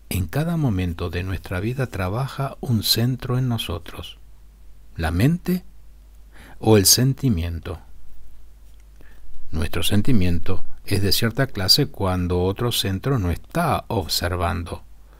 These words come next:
cuando está ausente la capacidad de criticar. Por sí mismo, un centro no tiene conciencia,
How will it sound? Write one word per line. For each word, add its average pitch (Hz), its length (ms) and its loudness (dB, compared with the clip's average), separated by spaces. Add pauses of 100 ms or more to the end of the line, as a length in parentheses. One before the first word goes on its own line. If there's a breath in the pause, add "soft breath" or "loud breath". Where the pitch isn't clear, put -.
(680 soft breath)
cuando 92 260 -4
está - 220 0
ausente 135 520 0
la 127 140 -4
capacidad 90 560 -2
de 90 160 -6
criticar. 87 760 -6 (1200 loud breath)
Por 113 160 4
sí 151 160 2
mismo, 151 340 6
un 131 240 2
centro 156 540 0
no 143 240 2
tiene 123 340 2
conciencia, 90 880 -4